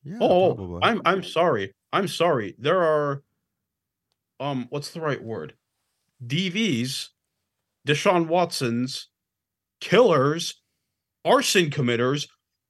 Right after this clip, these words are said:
Speaker 2: evil people, and you care about un-Jedi way ways to view something.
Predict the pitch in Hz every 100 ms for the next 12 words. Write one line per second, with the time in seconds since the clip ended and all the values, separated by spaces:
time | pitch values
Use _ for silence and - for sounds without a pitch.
0 | _ 226 294 403 294 - - - 339 339
1 | 185 160 160 - _ _ 208 220 - -
2 | 254 262 208 202 - 196 214 196 214 196
3 | 196 185 190 208 - 175 156 190 - 156
4 | 117 113 92